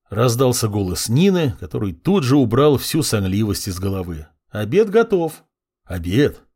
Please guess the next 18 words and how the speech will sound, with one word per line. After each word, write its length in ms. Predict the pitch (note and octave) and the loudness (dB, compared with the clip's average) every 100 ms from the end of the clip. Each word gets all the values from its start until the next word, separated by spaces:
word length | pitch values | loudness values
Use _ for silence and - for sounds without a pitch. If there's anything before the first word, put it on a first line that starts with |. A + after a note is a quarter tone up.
| _ | _
это 200 | D#2+ - | -16 -10
очень 220 | E3+ - | -8 -8
хорошее 680 | B2+ C3+ A#2+ G3+ - B2 D#2 - | -2 2 4 4 2 -2 -4 -12
и 80 | _ | _
приятное 680 | - F2 F2+ A#2 A#2+ A#2 G2+ | -12 -8 0 2 2 -2 -4
слово. 400 | - G#2 C#2+ - _ _ - | -4 -8 -8 -16 _ _ -6
Конечно, 380 | F3+ C#3 - | 0 0 0
не 120 | G#2 G#2 | -2 2
такое 420 | C3+ - A2+ F#2+ | 0 2 0 0
же 120 | G2 | -4
классное, 580 | - A#2 F#2 - - F2 | -2 0 0 -4 -10 -10
как 160 | F#2 | -10
слово 400 | - G#2 F#2+ D2 - | -8 -6 -6 -6 -10
"сон", 520 | - A#2+ F3 F3 B2+ - | -6 0 0 0 -6 -8
но 260 | G2+ A3 | -8 -8
тем 240 | - F3+ F3 | -4 -2 2
не 140 | B2 | 2
менее. 500 | C#3 F3+ A2 D#2+ | 2 2 0 -2